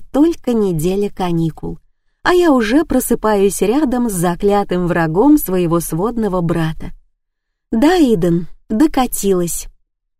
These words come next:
Моргая от солнечного света, пробивающегося в щели жалюзи,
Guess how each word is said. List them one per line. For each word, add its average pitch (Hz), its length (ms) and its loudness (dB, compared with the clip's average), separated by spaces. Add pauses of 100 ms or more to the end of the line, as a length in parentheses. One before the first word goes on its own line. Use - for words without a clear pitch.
(140)
Моргая 202 640 0
от 185 80 -2
солнечного 202 720 -2
света, 208 520 -4 (360)
пробивающегося 226 1040 2
в 190 40 -8
щели 196 440 0
жалюзи, 190 600 -2